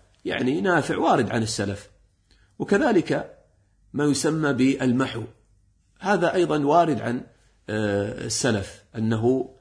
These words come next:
يكتب القرآن أو الدعاء على ورق أو، ثم يجعله في الماء ويشربه، أو يعني، آه، بس الورق يكون نظيف، يعني ما يكون ملوث.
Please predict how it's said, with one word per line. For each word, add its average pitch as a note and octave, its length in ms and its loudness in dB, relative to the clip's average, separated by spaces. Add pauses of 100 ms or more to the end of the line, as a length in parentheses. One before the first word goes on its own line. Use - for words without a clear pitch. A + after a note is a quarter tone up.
(180)
يكتب C#3 380 -2
القرآن G#2 600 -2 (380)
أو G#2+ 320 0
الدعاء G#2+ 800 -2 (400)
على A2 200 -2
ورق A2+ 560 0 (580)
أو، G#2 400 0 (500)
ثم C3+ 260 0
يجعله B2+ 560 2
في A#2+ 140 -2
الماء A2 360 0 (140)
ويشربه، A#2 680 0 (960)
أو B2+ 420 2 (240)
يعني، A2 600 -2
آه، G1+ 1600 -10
بس - 160 -8
الورق A#2 340 0
يكون B2 200 0
نظيف، A2 360 2
يعني G2+ 220 -8
ما G#2+ 140 -2
يكون G2+ 460 -6 (400)
ملوث. G2 440 -10